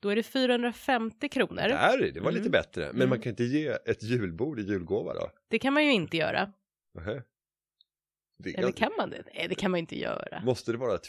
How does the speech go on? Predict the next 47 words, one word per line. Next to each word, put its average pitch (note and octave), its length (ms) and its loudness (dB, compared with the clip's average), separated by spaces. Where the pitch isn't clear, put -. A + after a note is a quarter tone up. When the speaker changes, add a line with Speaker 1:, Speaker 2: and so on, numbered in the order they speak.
Speaker 2:
en G#2+ 180 -4
fys-, - 380 -8
Speaker 1:
Det G3 60 -8
måste G#3 220 -2
Speaker 2:
ett - 20 4
Speaker 1:
vara G#3+ 80 6
en G3 60 2
Speaker 2:
fysiskt G#3+ 160 0
Speaker 1:
sak. F3+ 180 2
Det A3 120 2
Speaker 2:
ting? - 80 -2
Speaker 1:
får B3+ 100 2
inte A#3 240 -2
bli, A3 140 -4
liksom, G3 280 -4
kunna G3 200 -4
omvandlas F#3 480 -2
till G3 100 -8
kontanter, G3+ 600 -2
så F#3+ 80 -6
man F#3 120 -4
får - 100 -6
inte G3 240 -4
ge F#3 100 2
typ - 260 -8
presentcheckar - 1040 -8
och F2+ 60 -6
sånt B2 160 -10
där. G2+ 300 -2
Speaker 2:
Men G2+ 240 -6
man F2+ 120 0
får G2 120 -4
väl E2 140 -2
ge D#2+ 180 0
lotter? - 640 -8
Det F#3 80 -2
får F#3+ 160 -8
man D#3 140 -4
ju F2 40 0
rätt F2 160 -4
ofta D#3+ 640 -6
om B2 60 -6
man B2 100 -6
tänker G2+ 320 -4
så F#2 120 -6
här, D#2+ 120 0
ja. D#2 180 -8